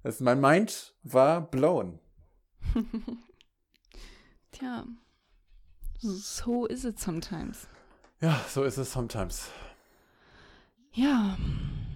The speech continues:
Speaker 2: Liegt dir noch was auf dem Herzen?
Speaker 1: Es liegt mir jetzt nichts mehr auf dem Herzen, wirklich. Äh, du musst jetzt langsam wirklich mal was zu essen bekommen.
Speaker 2: Äh, ich muss echt was essen.
Speaker 1: Du musst echt was zu essen bekommen, ansonsten <laughs> drehst du hier noch komplett um Rad.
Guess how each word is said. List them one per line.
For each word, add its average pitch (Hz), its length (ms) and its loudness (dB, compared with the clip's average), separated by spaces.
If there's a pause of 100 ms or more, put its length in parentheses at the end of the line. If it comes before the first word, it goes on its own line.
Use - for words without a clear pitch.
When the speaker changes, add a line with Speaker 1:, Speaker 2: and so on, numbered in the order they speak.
(640)
Speaker 2:
Liegt 233 180 2
dir 226 80 2
noch 214 120 0
was 208 160 -2
auf 208 80 -4
dem 214 100 -6
Herzen? 208 420 -6
Speaker 1:
Es 117 140 0
liegt 135 140 2
mir 131 60 2
jetzt 117 140 2
nichts 123 160 0
mehr 113 80 0
auf 104 100 0
dem 98 80 -8
Herzen, 98 300 -2
wirklich. 104 320 -4
Äh, 101 220 4
du 101 100 -2
musst 120 220 -4
jetzt 113 100 -2
langsam 123 260 0
wirklich 131 200 -2
mal 107 100 0
was 104 140 -2
zu 117 100 -2
essen 117 160 -4
bekommen. 98 380 -6 (240)
Speaker 2:
Äh, 214 220 -4
ich 202 120 -10
muss 208 160 -4
echt 208 220 -8
was 196 160 -8
essen. 190 380 -10
Speaker 1:
Du 123 80 -6
musst 120 180 -2
echt 127 180 -4
was 120 140 4
zu 131 80 0
essen 110 160 -4
bekommen, 107 260 -2
ansonsten 113 460 0 (380)
<laughs> - 360 10
drehst 190 280 6
du 180 40 2
hier 180 120 6
noch 160 100 6
komplett 143 340 4
um 107 140 0
Rad. 107 240 0